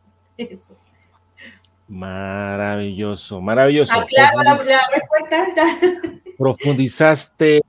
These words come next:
Speaker 2: bastante, profundizaste bastante todo esto, las emociones. Todo esto, las emociones a mí me encantan bastante. Lo llevo trabajando ya como desde la, un poquito antes de la pandemia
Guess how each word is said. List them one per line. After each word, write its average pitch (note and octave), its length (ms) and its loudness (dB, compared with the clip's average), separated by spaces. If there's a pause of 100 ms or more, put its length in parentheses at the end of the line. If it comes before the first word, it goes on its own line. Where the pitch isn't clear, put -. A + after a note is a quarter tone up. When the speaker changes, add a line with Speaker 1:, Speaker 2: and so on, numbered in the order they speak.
Speaker 2:
bastante, G#2+ 640 -2
profundizaste A#2+ 840 -4
bastante C3 880 0
todo B2+ 240 -4
esto, B2 240 -6
las A#2+ 220 -4
emociones. B2 840 -4 (1000)
Todo E3+ 120 -4
esto, F#3 160 -2
las F3 140 2
emociones C#3 600 -4
a B2+ 100 -4
mí B2+ 120 -4
me C3+ 100 -4
encantan A#2 520 -6
bastante. F2 560 -16
Lo G#2+ 180 -8
llevo B2+ 340 -4
trabajando A2+ 500 -6
ya A#2 200 -6
como A2+ 380 -8
desde G2 200 -10
la, F#2 260 -10 (380)
un - 220 -14
poquito C#3 400 -4
antes C#3 260 -2
de C3+ 40 -2
la B2 140 0
pandemia C#3+ 680 -4